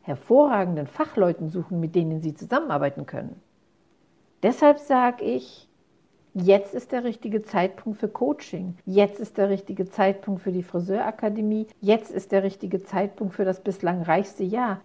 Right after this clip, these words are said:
Denn dies ist wohl die einfachste Zeit, in der du in den nächsten zwanzig Jahren ein Geschäft aufbauen kannst. Ehrlich, das ist so. Also, am besten, du verschwendest keine Zeit. Dann sagte sie auch in der Frage,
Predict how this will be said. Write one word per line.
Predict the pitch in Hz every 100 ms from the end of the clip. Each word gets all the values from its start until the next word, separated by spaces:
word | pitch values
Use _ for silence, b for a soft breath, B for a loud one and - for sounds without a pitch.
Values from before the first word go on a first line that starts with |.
| -
Denn | 185 170
dies | 269 320
ist | 220 196 -
wohl | 185
die | 160 -
einfachste | 240 330 - 254 - -
Zeit, | - 208 214
in | 202
der | 196
du | 190 190
in | 185
den | 185
nächsten | 185 185 185 202
zwanzig | 196 180 180
Jahren | 190 165 -
ein | 170
Geschäft | - - - -
aufbauen | - 165 160 151 170
kannst. | - - - _ _ _ _ _ _ _ -
Ehrlich, | 262 190 135 - _ _ -
das | 202
ist | 262 269 -
so. | 160 196 - _ _ _ _ _ _
Also, | - 165 165 226 - _ _
am | 208 196
besten, | 180 160 - - 190 226 269 _ _ _
du | -
verschwendest | 220 202 - 170 160 165
keine | - 165 160
Zeit. | - 180 - _ _ _ _ _ _ _ _ _ _ _ -
Dann | 202 202
sagte | 220 285 - 269
sie | 269 -
auch | 233 277
in | 294
der | 262 254
Frage, | 254 226 220 220 220 220